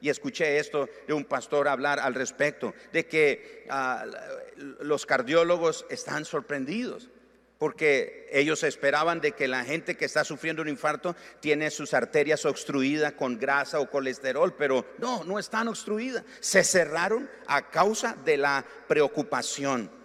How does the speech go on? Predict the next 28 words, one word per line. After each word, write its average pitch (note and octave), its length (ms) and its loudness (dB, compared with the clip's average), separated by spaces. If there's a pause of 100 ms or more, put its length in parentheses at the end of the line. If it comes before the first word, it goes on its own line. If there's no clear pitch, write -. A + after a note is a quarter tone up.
(160)
Es F#3 220 2
interesante C3+ 800 0 (280)
lo A#2+ 180 2
que - 80 0
está A2+ 240 0
sucediendo. F#2+ 800 -6 (360)
¿Cuáles B3 360 -2
son D#3+ 340 2
algunos D3 560 0
efectos C#3 560 4
de B2+ 100 2
la A#2+ 140 2
ansiedad? G2+ 580 -2 (520)
Cuando D#3+ 320 4
nos, D#3+ 320 0 (140)
no F3 260 2
echamos G3+ 800 -6 (300)
la C#3+ 200 6
ansiedad D3 640 2
en E3+ 140 -2
el C3 140 -2
Señor, G2+ 520 -4 (880)
de C#3+ 140 2
alguna E3+ 340 2
manera E3 460 -2
ofendemos A#2+ 640 -2
a G2+ 80 -2
Dios. F#2+ 380 -10